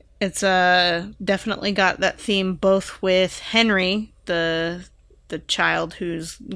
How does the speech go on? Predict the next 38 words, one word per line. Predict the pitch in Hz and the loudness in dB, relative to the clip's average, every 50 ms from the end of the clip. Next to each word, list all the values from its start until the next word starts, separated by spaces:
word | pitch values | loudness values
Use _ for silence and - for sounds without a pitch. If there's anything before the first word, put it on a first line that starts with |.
| - - | -12 -4
finds | - 196 175 165 175 175 170 165 165 - - - | 0 0 2 2 2 0 -2 -4 -6 -8 -10 -4
his | - 220 202 175 160 185 175 160 - _ _ _ | -2 -2 -2 0 -2 -4 -6 -6 -8 _ _ _
birth | - 170 175 185 - - | -2 0 0 0 -2 -2
mom, | 185 160 160 160 160 170 170 - - | -2 0 0 0 0 -2 -4 -4 -4
Emma, | - 165 151 156 156 151 156 170 190 185 | -2 -2 0 0 0 0 0 2 2 2
and | 160 147 147 156 - - - - - - - - - | 0 0 -2 -4 -6 -8 -14 -20 -20 -20 -20 -8 -4
that's | - 165 156 - - | -2 -2 -2 -4 -4
what | 190 180 - - | -6 -6 -4 -4
starts | - - - 175 170 175 - - - | -4 -2 0 0 0 0 -2 -4 -4
the | - 180 160 | -4 -4 -4
whole | 160 160 156 156 151 | -2 -2 -2 -2 -4
thing. | - - 156 151 151 147 160 180 - - - - - - - _ - | -4 -4 -2 -2 -2 -2 -4 -6 -8 -12 -16 -20 -20 -20 -16 _ -6
Um, | 170 160 156 156 156 151 151 160 160 156 - | -4 -4 -4 -4 -4 -4 -6 -6 -8 -10 -8
and | - - 156 160 | -8 -6 -6 -6
it | 160 | -6
was | 160 160 160 156 - | -6 -8 -8 -6 -6
what | 170 151 - | -6 -6 -4
the | - 165 | -6 -6
whole | 156 - 175 170 170 | -4 -2 -2 -2 -4
series | 160 - - 196 170 160 160 175 180 170 | -4 -4 -4 -2 -2 0 -2 -2 -2 -4
is | 180 160 - | -6 -8 -8
about. | 160 - - 156 156 160 165 160 156 - - - _ - - - - _ _ - | -6 -2 0 2 2 4 2 2 0 -2 -6 -10 _ -20 -20 -20 -20 _ _ -4
Um, | - 190 185 165 - 165 170 160 - | 0 2 2 2 0 -2 -4 -6 -2
but | - 185 - | 0 4 4
also | 202 196 196 - 254 208 | 6 6 6 4 4 2
with | 185 165 - - | 2 2 0 -2
Emma, | - 170 175 180 175 175 165 | -2 0 0 2 0 0 2
there's | 170 170 170 165 | 2 0 0 0
a | 180 165 | 0 0
lot | 160 165 160 160 160 | 0 0 0 0 2
of, | 170 160 156 151 - | 0 0 -2 -2 -2
she | - - 190 | -2 -2 -2
was | 180 165 175 | -2 -4 -6
a | 165 | -6
foster | - - 160 151 156 - - 160 | -6 -6 -6 -6 -6 -6 -6 -8
kid, | 156 - - 165 160 165 165 | -6 -4 -2 -2 -2 -2 -2
and | 165 165 160 | -4 -4 -4
so | - 175 160 156 156 151 | -4 -2 -2 -2 -4 -6